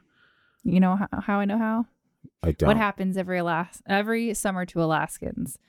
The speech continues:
Speaker 1: We go through an entire winter in the dark. We, they say you go to work in the dark, you come home in the dark.
Speaker 2: Yeah.
Speaker 1: And then summer hits you, bam,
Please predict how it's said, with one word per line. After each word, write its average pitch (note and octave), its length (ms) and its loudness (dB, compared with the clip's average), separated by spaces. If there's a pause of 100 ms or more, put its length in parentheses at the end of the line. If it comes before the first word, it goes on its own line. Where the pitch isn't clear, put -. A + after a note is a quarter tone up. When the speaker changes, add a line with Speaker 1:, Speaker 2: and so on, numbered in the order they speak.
(240)
Speaker 1:
We F#3+ 120 6
go F#3 340 0 (260)
through F#3 140 4
an F#3 80 4
entire F#3 380 0
winter E3+ 220 0
in E3 140 2
the D#3+ 80 0
dark. D#3 460 -2
We, F3 220 2
they F3+ 140 0
say F3 160 -2
you E3+ 100 0
go F3 180 0
to E3+ 100 -2
work F#3 260 2
in F#3+ 100 2
the G3+ 60 2
dark, F#3 300 -2
you F#3 80 -6
come F#3+ 180 -4
home E3+ 180 -10
in E3 120 -16
the E3 60 -18
dark. D#3+ 380 2
Speaker 2:
Yeah. B1+ 220 4 (160)
Speaker 1:
And F3 140 2
then F3 140 0
summer A#3 300 2
hits F3+ 300 -4
you, E3+ 140 2
bam, F#3 720 0